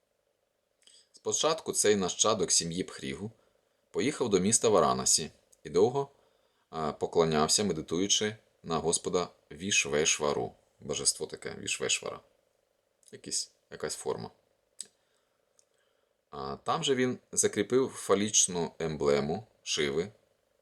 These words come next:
великого атмана. О В'ясадева. Веда В'яса. Перед нею він викопав дуже гарну криницю.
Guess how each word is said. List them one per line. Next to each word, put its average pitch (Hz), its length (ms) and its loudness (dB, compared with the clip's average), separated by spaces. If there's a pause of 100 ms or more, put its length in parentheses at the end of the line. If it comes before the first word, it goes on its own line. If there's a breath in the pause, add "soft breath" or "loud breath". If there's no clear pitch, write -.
(180)
великого 98 640 0
атмана. 62 440 -4 (1000)
О 127 120 -2
В'ясадева. 82 640 0 (1400)
Веда 71 240 -4
В'яса. - 400 -4 (1700 soft breath)
Перед 131 280 2
нею 95 360 2
він 104 260 0 (220)
викопав 120 520 0
дуже 120 260 0
гарну 87 400 2
криницю. - 540 -8